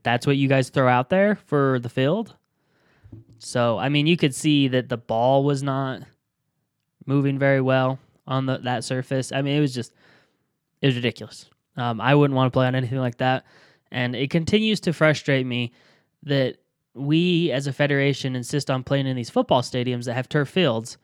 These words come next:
'cause we don't wanna play on turf. No one wants to play on turf. I don't know why we insist on playing on the turf. And then since you play on a turf field and you don't wanna actually play, like, on the turf surface, instead you frickin'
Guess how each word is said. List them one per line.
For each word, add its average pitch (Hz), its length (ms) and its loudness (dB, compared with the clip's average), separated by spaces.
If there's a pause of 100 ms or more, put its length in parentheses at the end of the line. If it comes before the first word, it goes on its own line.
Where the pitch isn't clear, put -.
(560)
'cause 143 120 -2
we 165 80 2
don't 247 140 2
wanna 202 140 0
play 233 220 0
on 131 160 0
turf. - 520 -6 (600)
No 143 100 0
one 214 120 2
wants 214 200 -2
to 156 60 -14
play 180 160 -2
on 165 140 -2
turf. 110 380 -4 (520)
I 123 120 -2
don't 147 160 2
know 151 80 0
why 143 220 4
we 143 140 2
insist 135 320 -6
on 117 120 -4
playing 214 240 2
on 123 100 0
the 110 60 -4
turf. 113 320 -6 (460)
And 147 160 -2
then 151 460 2 (600)
since 180 340 -6
you 156 80 0
play 170 300 2
on 165 120 4
a 143 60 0
turf 139 260 -2
field 156 320 2
and 127 120 0
you 127 80 0
don't 139 160 -2
wanna 131 160 0
actually 120 280 -4
play, 131 200 0
like, 120 140 -2
on 131 180 2
the - 80 -10
turf - 260 -6
surface, 139 580 0 (580)
instead 147 540 2
you 151 120 2
frickin' 135 640 -2